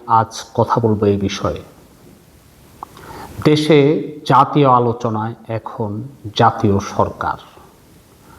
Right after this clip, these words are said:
পরিবর্তিত নানা পরিস্থিতি ও প্রেক্ষাপটে জাতীয় নির্বাচন কেন্দ্রিক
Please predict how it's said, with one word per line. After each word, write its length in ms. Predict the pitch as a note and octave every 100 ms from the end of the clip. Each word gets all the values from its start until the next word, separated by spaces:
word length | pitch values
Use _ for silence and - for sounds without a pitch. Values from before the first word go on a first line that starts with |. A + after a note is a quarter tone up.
| - - - - -
পরিবর্তিত 640 | C#3+ D3 D3 D3 D3+ D3 C#3+ C#3 B2
নানা 260 | A#2+ B2+
পরিস্থিতি 600 | C3+ C#3 B2+ - - C3+ B2+
ও 60 | B2 - _
প্রেক্ষাপটে 760 | C#3 C#3 C#3 D3 C3+ A#2+ B2+ C3+ D3 A2+
জাতীয় 360 | A2 A#2 B2+
নির্বাচন 580 | A#2 A2+ A2 A#2 A#2+ B2+ A#2+
কেন্দ্রিক 460 | B2 A#2 A2+ B2